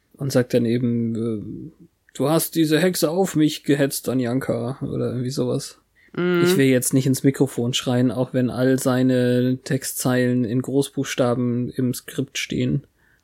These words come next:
Speaker 2: Ja, das ist so cool.
Speaker 1: <laughs>
Speaker 2: Und trotzdem zicken die immer noch weiter rum. „Sie ist schuld, nein, sie ist schuld und hätte sie nicht und überhaupt.“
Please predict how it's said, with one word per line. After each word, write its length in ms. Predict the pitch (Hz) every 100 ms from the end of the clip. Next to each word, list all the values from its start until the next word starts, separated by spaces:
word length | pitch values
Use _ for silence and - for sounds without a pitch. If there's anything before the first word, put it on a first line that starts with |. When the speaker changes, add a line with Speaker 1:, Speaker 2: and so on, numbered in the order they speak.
| -
Speaker 2:
Ja, 240 | 151 - - _ _ _ _ _ _ _ -
das 180 | 175
ist 180 | 156 151
so 160 | - 151 -
cool. 360 | 143 143 156 156
Speaker 1:
<laughs> 320 | 147 - -
Speaker 2:
Und 120 | 180 190
trotzdem 500 | 247 285 196 277 262
zicken 360 | 311 311 294
die 140 | 277 254
immer 180 | 277
noch 200 | 269 247
weiter 340 | 196 233 233 202
rum. 180 | 165 160
„Sie 120 | 214
ist 120 | 233
schuld, 260 | - 160 156
nein, 220 | 185 202
sie 120 | 196 226
ist 180 | 190
schuld 260 | - 156 151
und 100 | 170
hätte 260 | 180 190 202
sie 180 | 214 233
nicht 280 | 190 160 170
und 100 | 185
überhaupt.“ 680 | 214 196 170 156 147 -